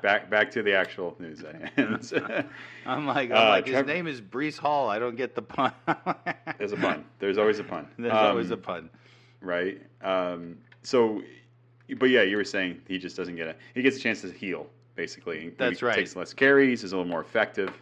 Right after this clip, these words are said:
Speaker 1: So,
Speaker 2: If he, if he's not
Speaker 1: um,
Speaker 2: ready week one, if he's not ready week six, however long it takes for them to feel like he is one hundred percent ready to go, uh, they can,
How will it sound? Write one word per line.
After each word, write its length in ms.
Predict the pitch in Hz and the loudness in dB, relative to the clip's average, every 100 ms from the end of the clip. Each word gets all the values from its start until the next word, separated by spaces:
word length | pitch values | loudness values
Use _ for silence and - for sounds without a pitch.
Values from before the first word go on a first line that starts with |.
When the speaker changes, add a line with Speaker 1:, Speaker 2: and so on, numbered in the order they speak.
| _ _ _ _ - | _ _ _ _ -10
Speaker 1:
So, 360 | - 90 78 | -2 0 0
Speaker 2:
If 160 | 120 117 | -2 -2
he, 120 | 127 | 0
if 180 | 131 123 | 0 -2
he's 140 | 127 | -4
not 200 | 127 131 | 2 2
Speaker 1:
um, 60 | 131 | 4
Speaker 2:
ready 180 | 131 131 | 2 0
week 280 | 127 123 - | 0 -4 -4
one, 360 | 139 147 139 | -2 -2 -2
if 180 | 113 104 | -6 -10
he's 160 | 110 104 | -10 -6
not 220 | 110 104 | -6 -4
ready 220 | 110 104 | -6 -6
week 260 | 101 95 - | -10 -12 -12
six, 540 | - 131 - - - _ _ _ _ - | -6 -6 -6 -12 -20 _ _ _ _ -4
however 340 | 98 113 117 | -2 -2 -2
long 180 | 120 120 | -2 -2
it 140 | 104 | -4
takes 260 | 120 117 - | -2 -4 -4
for 160 | - | -10
them 200 | 98 98 | -8 -8
to 80 | 98 | -8
feel 220 | - 104 | -8 -6
like 160 | 98 92 | -4 -6
he 200 | 92 95 | -8 -8
is 140 | 90 | -8
one 200 | 85 95 | -8 -8
hundred 240 | 98 98 87 | -6 -6 -8
percent 420 | 90 - 98 85 | -12 -10 -10 -8
ready 260 | 90 92 87 | -6 -6 -8
to 100 | 82 | -8
go, 400 | 98 95 87 - - _ _ - | -6 -4 -6 -10 -20 _ _ -14
uh, 300 | 85 85 85 | -8 -6 -4
they 140 | 92 | -4
can, 380 | 92 95 92 85 | -4 -4 -6 -10